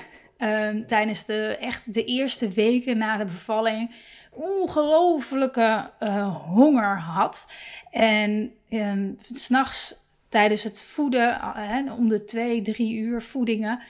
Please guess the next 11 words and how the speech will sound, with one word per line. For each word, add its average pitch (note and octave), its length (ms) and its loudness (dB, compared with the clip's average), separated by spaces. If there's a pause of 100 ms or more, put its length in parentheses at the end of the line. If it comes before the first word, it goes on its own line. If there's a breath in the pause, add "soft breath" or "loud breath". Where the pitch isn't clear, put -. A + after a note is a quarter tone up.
(440 loud breath)
daar, G#3 420 2 (120)
dan, G#3 500 0
dan G#3+ 260 -4
smeerde C#4 560 0
ik A3+ 140 -4
's - 100 -2
avonds A#3+ 680 -2
voor A3+ 280 -2
het A#3 140 -6
slapen A#3 400 0
gaan. A#3 340 -2